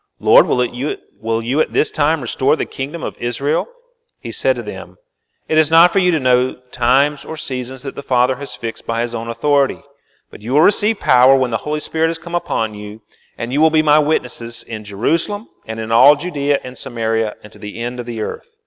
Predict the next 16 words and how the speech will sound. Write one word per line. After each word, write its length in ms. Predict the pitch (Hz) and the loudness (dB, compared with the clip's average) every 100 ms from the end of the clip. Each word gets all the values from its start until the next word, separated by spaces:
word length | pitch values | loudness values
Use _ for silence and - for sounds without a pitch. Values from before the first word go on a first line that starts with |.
| _ _ - - | _ _ -20 -10
And 120 | 127 139 | -4 0
when 80 | |
he 60 | 151 | 2
had 100 | 147 | 2
said 240 | - 208 | 4 2
these 180 | 190 143 | 2 -2
things, 380 | - 117 120 120 | -4 -4 -6 -4
as 160 | 113 110 | -4 0
they 160 | 127 | 2
were 160 | 127 123 | 4 2
looking 280 | 139 151 135 | 2 0 0
on, 260 | 127 117 | 0 0
he 120 | 117 | -2
was 180 | 123 113 | -8 -4
lifted 360 | 131 190 190 175 | -2 -2 0 0
up, 260 | 156 - | 0 -4